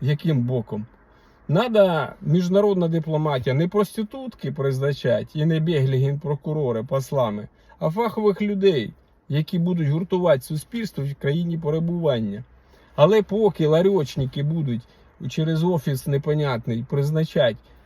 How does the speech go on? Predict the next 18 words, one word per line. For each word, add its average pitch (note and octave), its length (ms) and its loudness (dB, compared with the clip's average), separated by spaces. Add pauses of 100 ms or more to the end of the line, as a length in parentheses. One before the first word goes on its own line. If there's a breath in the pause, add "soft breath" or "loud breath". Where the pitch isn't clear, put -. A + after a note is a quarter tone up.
(300 soft breath)
кадрові D3 480 2
призначення, D3+ 840 2
воно C#3 220 -2
таки D3 320 -4
буде. C3+ 520 -4 (1700)
Ну, A3+ 240 0 (120)
сподіваюся, D#3+ 920 2
хоча D3+ 280 0
б D#3+ 40 -6 (160)
якісь C#3+ 400 -6
висновки C3 580 -4
зроблять, C#3+ 580 -4 (720 soft breath)
тому F3 220 0
що D#3 160 0
потужна D#3+ 480 0
потужність, E3 600 -2
вона C#3+ 240 0
така. B2+ 520 -2